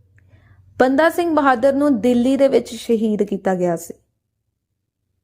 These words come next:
And ਉਸ ਟਾਈਮ ਦਿੱਲੀ ਦਾ ਰਾਜਾ ਕੌਣ ਸੀ? ਫਾਰੂਕ ਸਿਆਰ। ਫਾਰੂਕ ਸਿਆਰ ਦੇ ਆਰਡਰ ਤੇ ਬੰਦਾ ਸਿੰਘ ਬਹਾਦਰ ਨੂੰ ਦਿੱਲੀ ਦੇ ਵਿੱਚ ਸ਼ਹੀਦ ਕੀਤਾ ਗਿਆ ਸੀ।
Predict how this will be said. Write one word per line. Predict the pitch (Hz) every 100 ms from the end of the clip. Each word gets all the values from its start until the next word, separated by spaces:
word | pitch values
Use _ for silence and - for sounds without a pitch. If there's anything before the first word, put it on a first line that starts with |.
| _ _ _ -
And | 233 240
ਉਸ | 240
ਟਾਈਮ | 277 269 277 285 294 - -
ਦਿੱਲੀ | 208 233 233
ਦਾ | 240 226
ਰਾਜਾ | 214 202 208
ਕੌਣ | 220 214
ਸੀ? | 233 247 240 _ _ _ _ _ _ _ _ _ _ _ _ _ _ - _ _ -
ਫਾਰੂਕ | 254 240 247 269 -
ਸਿਆਰ। | - 226 190 165 - _ _ _ _ _ _ _ _ _ _ _ _ _ _ _
ਫਾਰੂਕ | - 240 247 294 302
ਸਿਆਰ | - 294 262 247
ਦੇ | 226 247 247 254 262 262 _ _ _ _ _ _ _ -
ਆਰਡਰ | 247 247 269 269
ਤੇ | 269 233 226 233
ਬੰਦਾ | 202 220 220 226
ਸਿੰਘ | 240 233
ਬਹਾਦਰ | 214 214 196 202 214
ਨੂੰ | 202 196 208
ਦਿੱਲੀ | 202 202 208 226
ਦੇ | 202
ਵਿੱਚ | 190 196
ਸ਼ਹੀਦ | 202 208 202 190 190
ਕੀਤਾ | 208 202
ਗਿਆ | 202 196 180
ਸੀ। | 180 214 262 -